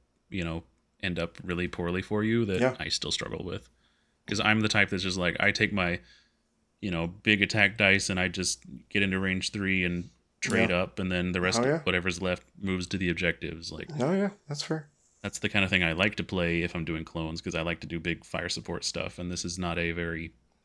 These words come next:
Speaker 1: fire supporty list. Like, you might get some on Yoda's three pip with just, like, barks, and then you throw four black onto it for fun, but
Speaker 2: But what,
Speaker 1: you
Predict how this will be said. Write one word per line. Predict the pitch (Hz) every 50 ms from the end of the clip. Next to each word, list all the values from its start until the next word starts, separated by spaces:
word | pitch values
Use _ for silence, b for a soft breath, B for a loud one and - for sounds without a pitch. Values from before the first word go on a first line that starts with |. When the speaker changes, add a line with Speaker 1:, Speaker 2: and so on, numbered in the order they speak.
| _ _ - - _ _
Speaker 1:
fire | - 101 87 82 85
supporty | - - 87 - 90 82 80 82 80
list. | 82 85 82 85 - -
Like, | 101 92 -
you | 120 110
might | 101 107 - -
get | 101 90 -
some | - - 92 92 92
on | 87 85 85 87 - -
Yoda's | 107 104 90 85 85 80 -
three | - 85 87 87
pip | - - 82 78 -
with | 87 80 80 - -
just, | - 87 - -
like, | - - - _ _ - - -
barks, | 85 82 85 85 - - 98
and | 90
then | 87 87 87
you | 87
throw | 82 - 90 87 87
four | - - 98 90 82
black | - 90 80 87 87 -
onto | 85 85 85 - - 92 -
it | -
for | - 87 87
fun, | - - 87 87 85 85 85
but | 85 82 80 82 - _ B B B B B B B B B _
Speaker 2:
But | 180 - -
what, | 139 160 151 147 147 -
Speaker 1:
you | -